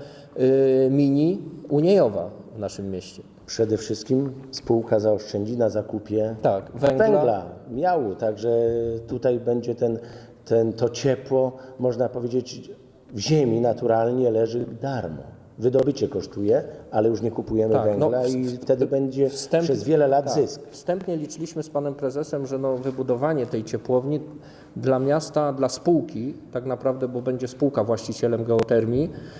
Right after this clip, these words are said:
Speaker 1: wygeneruje około czterech milionów, y,
Speaker 2: Rentowności
Speaker 1: y,
Speaker 2: rocznie
Speaker 1: oszczędności,
Speaker 2: zysku,
Speaker 1: więc,
Speaker 2: no to jest
Speaker 1: więc przynajmniej, no, jaką część, prawda, z tego ewentualnie można przeznaczyć na właśnie niezbędne, co roku na niezbędne inwestycje.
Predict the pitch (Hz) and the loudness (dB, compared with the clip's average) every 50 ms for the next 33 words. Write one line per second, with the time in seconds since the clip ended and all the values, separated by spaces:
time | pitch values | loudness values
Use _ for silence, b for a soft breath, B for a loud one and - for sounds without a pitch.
0 | B B B B - - 123 120 147 139 139 147 143 143 139 131 147 147 151 147 | B B B B -2 0 2 4 4 4 4 4 4 6 4 4 4 4 4 2
1 | - 135 - 143 139 139 139 139 - - - 139 139 139 135 135 139 139 131 127 | 2 2 4 4 4 4 2 0 0 2 4 4 6 4 4 2 0 -2 -4 -2
2 | 120 120 127 127 123 127 127 127 127 131 - - - 123 120 120 117 117 117 117 | -2 0 0 0 0 0 0 0 -2 -4 -8 -10 -6 -2 0 0 0 0 0 0
3 | 117 117 117 117 117 98 92 85 - - - 110 117 113 104 117 113 123 123 110 | 0 0 0 0 2 2 2 0 0 2 2 4 4 4 4 2 4 4 2 2
4 | - - 123 131 127 - 123 127 127 117 110 113 135 - 117 113 117 117 135 135 | 0 0 0 2 2 4 4 4 4 4 4 4 4 2 2 2 2 2 2 2
5 | 131 113 104 - - 120 110 127 160 170 165 - - 107 110 143 147 147 135 143 | 2 2 0 -2 -6 -6 -4 -2 -2 -2 -2 -2 -2 0 2 2 0 0 0 0
6 | 151 165 160 156 156 - - - - - - - 156 147 151 151 160 156 156 151 | 2 2 0 0 -2 -8 -14 -16 -14 -12 -6 -2 0 2 2 2 4 4 4 2
7 | 147 147 143 147 147 143 147 139 135 135 - 139 139 139 139 - - - - - | 4 4 4 2 2 2 2 0 0 0 0 0 0 0 -4 -8 -12 -12 -12 -14
8 | - - - 131 131 127 131 127 123 - - 131 135 135 139 135 135 135 B B | -16 -6 -2 -2 -2 0 0 -2 -2 2 2 2 2 4 2 2 0 -2 B B
9 | B B B B - 127 123 131 127 120 123 123 131 131 131 135 127 127 135 135 | B B B B -4 0 2 2 2 2 0 2 2 2 2 0 0 0 0 0
10 | 139 151 139 - - 131 120 123 110 113 - - 139 131 123 117 117 123 131 127 | 0 -2 -4 -2 -4 -6 -4 -2 -4 -2 -2 -4 -4 -4 -4 -4 -2 -2 -2 -2
11 | 123 117 113 107 - - 127 131 127 120 113 - 110 113 113 117 120 127 127 127 | -2 -2 -2 -2 -4 -4 -2 -2 -2 -2 -2 -2 -2 -2 -2 0 0 0 -2 -2
12 | - - 131 123 113 107 - - 139 139 139 120 120 131 135 135 123 117 113 110 | 2 2 4 4 4 4 2 0 0 0 2 0 0 0 0 -2 0 0 0 0
13 | 113 113 117 123 131 131 139 - - - - 151 147 156 175 165 - - 175 - | 0 0 0 0 -2 -2 -4 -6 -8 -6 -4 -2 0 0 0 0 2 0 0 0
14 | - - - | -2 -8 -10